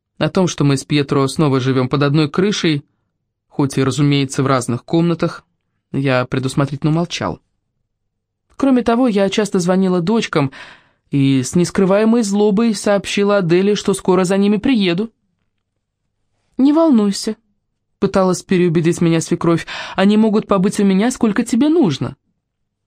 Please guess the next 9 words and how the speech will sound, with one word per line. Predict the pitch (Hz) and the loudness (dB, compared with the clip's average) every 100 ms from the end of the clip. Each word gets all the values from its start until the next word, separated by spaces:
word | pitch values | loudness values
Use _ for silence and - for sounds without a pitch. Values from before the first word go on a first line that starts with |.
| - | -2
Дэдэ | 165 185 185 190 | 0 2 2 2
пора | 196 190 | 2 2
идти | 190 220 | 0 -2
в | - | -6
школу". | - 254 135 - _ _ _ _ _ _ 202 196 165 | -2 -2 -2 -8 _ _ _ _ _ _ -12 -10 -6
"Она | 165 160 170 | -2 0 2
может | 175 196 196 | 2 0 -2
учиться | 226 254 - 285 | -2 -4 -4 -4
здесь. | 269 240 320 | -2 -2 -4